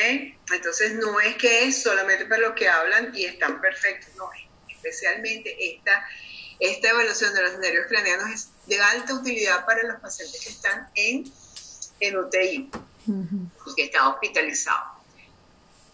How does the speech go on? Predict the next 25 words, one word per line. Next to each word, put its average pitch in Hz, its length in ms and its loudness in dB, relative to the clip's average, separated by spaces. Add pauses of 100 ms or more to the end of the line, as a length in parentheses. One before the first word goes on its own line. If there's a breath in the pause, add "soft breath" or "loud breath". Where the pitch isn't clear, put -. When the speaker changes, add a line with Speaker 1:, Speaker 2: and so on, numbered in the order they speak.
(320)
Speaker 1:
Eso 330 500 2
en 269 160 2
sensibilidad 240 420 0
general. 190 440 0
En 240 180 2
sensibilidad 202 720 2
visceral, 254 560 0
por 175 140 -2
ejemplo, 196 500 0
nosotros 175 480 -8
tenemos 214 680 -4 (280)
solamente 226 1000 2 (180)
dos 247 340 6
carros - 640 2 (640)
que 208 120 2
pueden, 180 920 0 (360)
que 220 120 4
pueden 185 480 0
trabajar. 190 640 2 (1120)
¿Y 240 180 -2
quiénes 247 480 2
son 233 180 0
esos 240 280 0
dos 247 140 -4
carros? - 480 -2